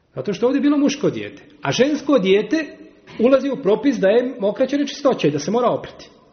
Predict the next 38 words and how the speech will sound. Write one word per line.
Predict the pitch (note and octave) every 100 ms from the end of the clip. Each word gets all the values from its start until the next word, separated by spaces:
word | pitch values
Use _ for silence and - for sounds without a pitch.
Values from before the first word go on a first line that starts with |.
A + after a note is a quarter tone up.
| _ _ _ _ _ -
Pa | D#3
ne | A3
može | C4+ A3+
ući | A#3+ - F3+
ovaj, | E3 D#3 -
ovaj | D#3 D3+ B2+
hadis. | A#2 G2+ G2+ - - -
Jer | D#3 D#3+
je |
ovaj | A#3 F3+
hadis | G#3+ B3+ F3
izdvojio | D#3+ D#3+ G#3 C#4 C#4 - G3
muško | F#3+ - E3+
dijete. | A#2+ G#2+ G#2 - _ - -
Da | D#3+
bi |
izdvojio | D#3+ A3 C4 A3+
žensko, | G3+ C4 - C4
mora | G#3+ A#3 A#3
se | A#3
spomenuti | - G3+ A#3 C#4
u |
drugom | - A#3 C3+
hadisu. | A2 A2 - - - -
A | - D3+
to | F#3+
nisu | C4+ C#4+ -
hadisi, | D3+ D3 D3+ D3
znači, | D3 C#3+
spomenuli, | - A#2+ B2 F#3 F#3+
pa | A3+ - - -
ostaje | F#3+ - - C4+ D4+ - - F3
da | E3+
je, |
znači, | E3 G3 E3
žensko | D#3 D#3 G#3
dijete, | C#3 D3+ E3+
jeli, | D3+ F#3+